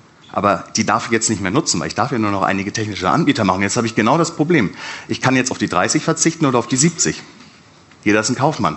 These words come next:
Und schon steigt natürlich aber eine Abhängigkeit. Und das ist was, glaub ich, wo man ansetzen kann, wo man wo man für Transparenz sorgen kann und Alternativen bieten kann. Denn Abhängigkeiten sind nicht gut. Bleiben wir bei dem Publisher-Beispiel.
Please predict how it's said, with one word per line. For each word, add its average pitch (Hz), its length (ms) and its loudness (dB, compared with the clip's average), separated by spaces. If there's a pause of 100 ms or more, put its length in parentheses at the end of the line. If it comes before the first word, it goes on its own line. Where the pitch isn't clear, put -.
(160)
Und 107 160 -4
schon 117 240 2
steigt 101 380 0
natürlich 98 460 -2 (260)
aber 87 200 0
eine 98 240 0
Abhängigkeit. 92 600 -4
Und 87 140 -2
das 117 160 0
ist 156 120 0
was, 131 200 0
glaub 110 180 2
ich, 110 80 -8
wo 113 80 0
man 107 140 2
ansetzen 135 560 0
kann, 90 180 -2
wo 98 80 2
man 101 240 2 (520)
wo 107 80 2
man 110 420 4
für - 160 -2
Transparenz 117 560 0
sorgen 120 340 4
kann 113 220 0
und 92 80 2
Alternativen 101 720 -2
bieten 87 360 -6
kann. - 220 -10 (320)
Denn 117 80 2
Abhängigkeiten 139 500 2
sind 123 140 4
nicht 139 200 4
gut. 147 180 4
Bleiben 120 180 2
wir 147 60 2
bei 123 100 0
dem 110 140 0
Publisher-Beispiel. 85 920 -4